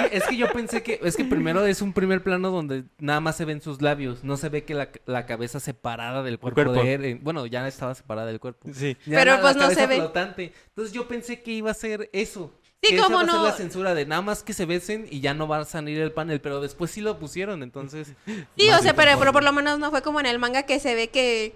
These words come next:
Speaker 3: Mikasa como tal sosteniendo la cabeza y dándole el beso.
Speaker 1: No, yo creo que lo hicieron bien porque el, acá en el manga creo que la está agarrando como de acá.
Speaker 3: Sí, pues por eso te digo que lo
Speaker 1: Y,
Speaker 3: así.
Speaker 1: y, pues, se ve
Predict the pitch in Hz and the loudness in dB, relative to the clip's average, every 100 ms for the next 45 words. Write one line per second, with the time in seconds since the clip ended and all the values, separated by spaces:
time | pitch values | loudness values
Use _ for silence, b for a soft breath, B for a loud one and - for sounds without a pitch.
0 | - 254 254 226 247 247 240 226 220 247 | -12 -6 -2 0 -2 -4 -8 -6 -8 -8
1 | - 233 220 214 214 190 190 208 190 196 | -10 -10 -8 -10 -12 -8 -8 -8 -12 -12
2 | - - - 214 240 - - _ _ _ | -16 -20 -10 -10 -10 -16 -20 _ _ _
3 | _ _ _ 165 226 233 - 202 202 233 | _ _ _ 0 2 2 0 -2 0 0
4 | 254 170 180 190 190 175 151 147 135 131 | 2 2 2 0 -4 -4 -6 -4 -6 -6
5 | - _ 139 - 170 180 - 151 139 135 | -10 _ -6 -2 -2 -2 -4 -4 -4 -4
6 | 135 156 175 175 202 - 156 143 165 135 | 0 0 0 -4 -6 -4 -4 -2 -4 -4
7 | 139 135 143 147 156 127 117 110 104 - | -4 -4 -4 -6 -8 -6 -6 -4 -6 -8
8 | 170 269 _ _ - 415 415 294 392 381 | -10 -12 _ _ -2 2 2 2 0 -4
9 | 285 294 285 247 170 165 156 151 151 - | -6 -8 -10 0 4 4 2 -2 -6 -6
10 | 160 156 156 151 139 - 127 131 123 131 | -4 -2 -2 -4 -4 -6 -4 -4 -4 -4
11 | 131 131 | -4 -6